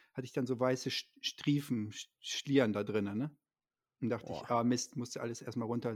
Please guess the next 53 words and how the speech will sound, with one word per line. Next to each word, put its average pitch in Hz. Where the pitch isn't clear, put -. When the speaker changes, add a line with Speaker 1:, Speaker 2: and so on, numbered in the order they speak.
Speaker 1:
runterwaschen. 135
Erst, 123
erst 127
versucht, 123
Bremsenreiniger 147
und 135
abzuwischen. 165
Speaker 2:
Ja. 127
Speaker 1:
Und 131
dann 139
habe 139
ich -
gemerkt, 139
dass 123
ich -
den 131
unteren 160
Lack 131
auch 139
mit 135
angelöst 101
habe. 98
Speaker 2:
Boah, 67
nee. 82
Speaker 1:
Ja, 139
genau, 135
richtig, 151
hat 151
alles 240
so 180
geklebt. 147
Dachte 135
ich, 123
was 123
ist 143
denn 135
das? 131
Wird 139
ja 139
immer 117
schlimmer. 156
Und 127
dann 139
habe 151
ich 147
das -
mit 135
angelöst, 151
mit 131
dem -
Spachtel -
komplett 139
abgezogen. 156